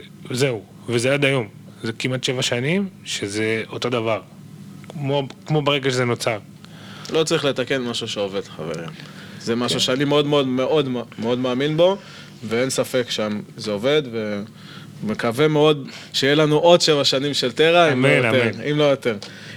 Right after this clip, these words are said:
Speaker 2: אה, שאלה אחרונה לפינה שלנו, אברהם וייס, איך אתה מור-,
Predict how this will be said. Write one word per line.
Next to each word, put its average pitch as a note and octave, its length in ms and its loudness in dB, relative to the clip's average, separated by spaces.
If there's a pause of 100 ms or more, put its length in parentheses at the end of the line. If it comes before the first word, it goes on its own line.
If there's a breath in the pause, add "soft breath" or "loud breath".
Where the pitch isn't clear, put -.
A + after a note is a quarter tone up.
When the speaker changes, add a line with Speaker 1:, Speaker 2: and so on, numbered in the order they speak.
Speaker 2:
אה, C3+ 60 2 (440)
שאלה E3+ 320 8
אחרונה D#3+ 360 2
לפינה D#3 440 2
שלנו, F#3 680 4
אברהם C#3 500 2
וייס, F3 560 2 (100)
איך D#3+ 120 2
אתה E3+ 180 2
מור-, C#3 240 -2